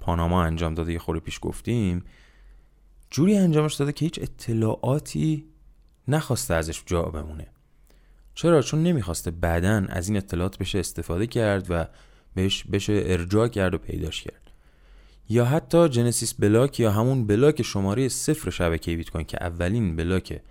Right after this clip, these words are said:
شبکهٔ بیت کوین هست رو همه می‌دونیم خب توسط ساتوشی ماین شده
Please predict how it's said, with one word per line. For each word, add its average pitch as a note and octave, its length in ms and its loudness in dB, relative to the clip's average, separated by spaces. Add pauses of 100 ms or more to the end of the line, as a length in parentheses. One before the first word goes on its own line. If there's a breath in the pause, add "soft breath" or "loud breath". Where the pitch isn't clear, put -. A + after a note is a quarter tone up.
(420 soft breath)
شبکهٔ F2 440 -2
بیت E2 140 -4
کوین E2 240 -4
هست F#2 400 -4
رو C3+ 320 4 (360 loud breath)
همه A2 260 2
می‌دونیم E3+ 300 4
خب C#3 220 -2
توسط A2+ 280 2
ساتوشی A2+ 380 0
ماین G2 220 4
شده D#2 340 -6